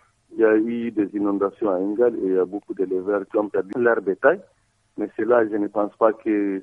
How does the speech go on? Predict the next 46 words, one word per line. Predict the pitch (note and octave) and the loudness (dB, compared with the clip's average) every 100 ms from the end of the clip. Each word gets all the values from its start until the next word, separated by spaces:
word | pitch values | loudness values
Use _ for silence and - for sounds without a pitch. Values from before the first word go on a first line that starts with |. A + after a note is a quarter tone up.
| - | -4
ça | |
peut | F#2 - G2+ G2 F2 | -4 -2 -2 -2 -2
empêcher | F#2 F#2 - G2+ G2 | -6 -8 -10 -6 -6
de | F#2 F2+ | -6 -8
tenir | - G2 G2 | -6 -4 -4
la | F2+ F2+ | -4 -6
cure | - F#2+ | -6 -8
salée, | - A#2+ D3+ | -4 -4 -2
parce | G2+ - | -4 -6
que | G#2+ | -4
la | G2 F#2+ | -2 -2
cure | G#2+ - | -4 -6
salée, | G2 G2 G#2+ G2+ | -4 -2 -4 -6
c'est | F2+ | -8
aussi | F2+ F#2 _ A2 G#2+ - | -6 -6 _ -16 -10 -4
un | A2+ | -2
lieu | G#2+ A2 | 2 0
de | G#2+ F#2+ F2+ F#2 | 4 2 2 2
réflexion, | G#2 - G#2 G2 - A#2 A2+ A2 | 2 2 -2 -2 -2 -2 0 0
un | F2+ | -2
lieu | G#2 G#2+ G2 | 0 2 4
de | F#2+ | 4
rencontre | G2+ F#2+ A2 G#2+ - - | 4 2 0 0 -2 -2
entre | F#2+ F#2 F2+ | -2 -4 -8
les | F2+ F2 E2+ E2+ - | -4 -2 -2 -4 -4
politiques, | A2 G#2+ - A2+ - F2+ | -2 -2 -4 -10 -10 -8
les | F2 F2+ | -6 -2
éleveurs | F#2+ F#2+ G#2+ A#2+ | -2 0 2 2
et | F#2+ | 2
les | F2+ | -4
différentes | F2+ - F#2+ F#2 | -8 -4 -2 0
associations | D#2+ - F2 E2+ - F#2 | -4 -6 -10 -8 -6 -6
des | F2 E2 | -6 -6
éleveurs | D2+ E2 G2+ E3+ - _ _ _ | -6 -6 -2 -2 -4 _ _ _
qui | F#2+ | -12
se | - | -4
rencontrent | F2 E2+ G2 G2 - | -2 -2 -2 -4 -4
là-bas. | E2+ F2 A#2 B2 | -6 -2 -2 -2
Et | F2 - | -4 -6
c'est | |
aussi | F#2+ F#2+ - B2 | -6 -6 -10 -10
une | G2+ G#2 - | -6 -6 0
fête | B2 - - | 0 0 -6
inter-, | G2 F2 F#2 F#2 | -4 0 2 2
presque | - G#2+ - | 0 -4 -4
internationale | E2 G#2+ A2+ A2+ A2 - B2 C3+ | -8 -4 -2 0 0 0 2 2